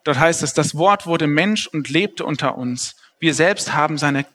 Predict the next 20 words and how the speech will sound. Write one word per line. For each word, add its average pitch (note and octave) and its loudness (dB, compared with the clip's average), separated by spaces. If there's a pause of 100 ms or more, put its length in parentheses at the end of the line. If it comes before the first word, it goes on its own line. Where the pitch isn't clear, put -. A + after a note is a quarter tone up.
göttliche F3+ 2
Herrlichkeit D#3 0 (340)
gesehen, D#3+ -2
eine C#3 0
Herrlichkeit, D#3 0
wie D3 -14
sie C#3 -12
Gott E3 -2 (260)
nur F3 0
seinem D3 -2
einzigen D#3+ -2
Sohn C3+ -4
gibt. - -12 (240)
In D3 -6
ihm G#3+ 0 (120)
sind C#3+ -8
Gottes D3+ -6
Gnade C#3+ 0
und - -10
Wahrheit C3+ 0